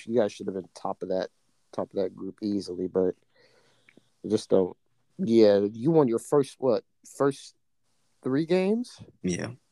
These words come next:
Speaker 1: In the, in the group, and then just somehow just bombed it from there. But in the Prem, I feel like you guys have done a decent job. Still,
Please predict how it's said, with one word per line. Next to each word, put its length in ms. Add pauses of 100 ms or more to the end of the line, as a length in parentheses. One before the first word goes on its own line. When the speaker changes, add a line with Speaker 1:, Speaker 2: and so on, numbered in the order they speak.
(300)
Speaker 1:
In 80
the, 220
in 100
the 80
group, 320
and 120
then 120
just 160
somehow 340
just 220 (400)
bombed 260
it 80
from 220
there. 240
But 240 (600)
in 120
the 120
Prem, 340
I 80
feel 320
like 200
you 60
guys 200
have 120
done 160
a 80
decent 400
job. 440
Still, 580